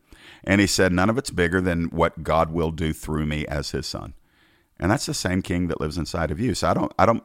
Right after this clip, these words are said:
I don't sign off on racial oppression. I wanna fight against injustice. I believe there are systems and po-, things that are happening in the United States of America that definitely are not fair. They are unfavorable, but that does not allow me to say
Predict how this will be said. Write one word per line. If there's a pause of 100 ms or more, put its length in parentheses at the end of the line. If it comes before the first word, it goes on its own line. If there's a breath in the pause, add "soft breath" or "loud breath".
(160)
I
don't
sign
off
on
racial
oppression.
I
wanna
fight
against
injustice. (400 loud breath)
I
believe
there
are
systems
and
po-, (100)
things
that
are
happening
in
the
United
States
of
America (300 loud breath)
that
definitely
are
not
fair.
They
are
unfavorable,
but
that
does
not
allow
me
to
say